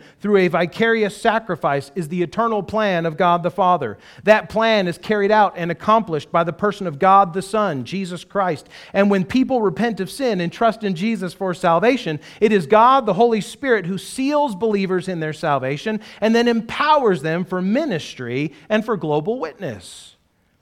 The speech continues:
We must remember that because the mission is God's mission and not our own mission, the mission of taking the gospel to the nations, making disciples of all who will respond positively to it, that this is God's work, not,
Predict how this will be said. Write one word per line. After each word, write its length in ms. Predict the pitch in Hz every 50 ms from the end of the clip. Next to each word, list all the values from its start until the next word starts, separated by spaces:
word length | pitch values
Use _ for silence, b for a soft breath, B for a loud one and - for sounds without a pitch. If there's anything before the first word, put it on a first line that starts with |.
| _ _ _ _ _ _ _ _ _ _ _
We 120 | - 156 165
must 200 | 180 180 175 -
remember 320 | 160 170 185 190 180 156
that 140 | 139 147 147
because 400 | 143 151 143 - 165 160 156 131
the 80 | 131 139
mission 640 | 139 160 208 214 208 - 160 135 135 139 143 151 -
is 240 | 147 143 143 127 107
God's 420 | - 170 170 185 196 214 170 - -
mission 580 | 131 117 107 - - 113 113 123 156 175 - b b b b b b
and 140 | 135 139 160
not 220 | 170 156 156 - -
our 240 | 139 143 139 143 147
own 340 | 165 180 196 208 214 214 208
mission, 580 | - 127 127 117 107 - 135 127 143 165 190 - b b b b
the 80 | b 165
mission 240 | 196 190 190 175 165
of 100 | 135 -
taking 400 | - 190 214 214 220 208 190 180
the 80 | 165
gospel 420 | 160 175 160 160 170 - - 170 165
to 140 | - - 185
the 100 | 156 156
nations, 380 | 156 156 156 - 185 170 -
making 340 | 151 190 214 208 214 214 185
disciples 520 | 156 160 - - 156 165 170 - 185 143 123
of 140 | 127 - B B B B B _
all 400 | 185 190 202 208 208 208 202 185
who 120 | 170 185
will 200 | 180 175 170 156
respond 480 | 156 156 - - - 170 170 170 170 -
positively 580 | 160 175 170 170 151 160 160 156 156 156 147
to 220 | 147 - - 160 170
it, 340 | 202 220 - - _ _ _ _ _ _ _ _ _
that 100 | - 135
this 180 | 147 196 190 190
is 120 | 170 131
God's 420 | - - 185 180 190 196 202 170 165
work, 340 | 170 190 202 214 208 208
not, 260 | 170 175 190 208 185